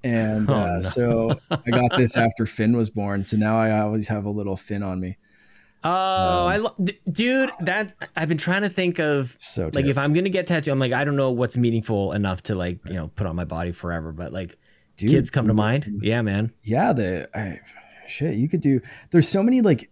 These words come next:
Speaker 1: minimalist tattoos that you could do, even, like, simple line work or something for, for Link and Ellie, that you could
Speaker 2: Mm-hmm.
Speaker 1: get, like, the Triforce with the Master Sword kind of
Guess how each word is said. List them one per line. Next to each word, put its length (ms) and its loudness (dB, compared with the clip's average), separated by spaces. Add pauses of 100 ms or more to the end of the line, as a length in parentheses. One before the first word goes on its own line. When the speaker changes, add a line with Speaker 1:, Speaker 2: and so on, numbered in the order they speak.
(140)
Speaker 1:
minimalist 840 4
tattoos 600 0
that 100 -2
you 140 0
could 180 0
do, 400 4 (360)
even, 300 8
like, 160 4
simple 420 2
line 280 2
work 240 2
or 40 2
something 380 0
for, 400 -2
for 160 -4
Link 260 0
and 200 -2
Ellie, 420 -2 (380)
that 240 6
you 100 8
could 160 4
Speaker 2:
Mm-hmm. 20 2
Speaker 1:
get, 200 0
like, 360 0 (680)
the 140 -2
Triforce 1120 0
with 460 -2
the 80 0
Master 460 0
Sword 380 0
kind 200 -2
of 140 -2